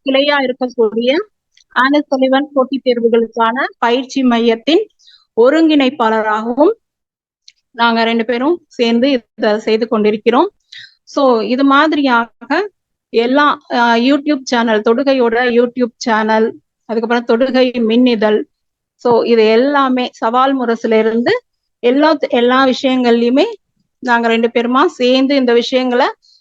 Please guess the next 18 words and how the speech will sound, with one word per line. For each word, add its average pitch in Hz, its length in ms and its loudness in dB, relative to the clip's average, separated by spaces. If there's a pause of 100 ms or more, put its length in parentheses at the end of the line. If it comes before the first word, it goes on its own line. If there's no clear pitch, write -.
செய்து 269 400 0
கொண்டிருக்கிறோம் 247 680 0
அன்-, 226 300 0
என்ற 247 640 0 (220)
விஷயத்த 269 500 -2
சொல்றதுலயும் 240 640 0 (420)
அது 247 240 0
எனக்கு 247 260 0
ரொம்பவே 277 420 0
இந்த 254 180 0
நேரத்துல 233 420 -2 (140)
பெருமையாவும், 233 640 0 (120)
பெருமிதமாவும், 226 840 0 (560)
சந்தோஷமாவும் 240 800 0
இருக்கு. 262 400 -2 (380)
So, 254 240 0
இந்த 285 540 2
ஒரு 226 540 2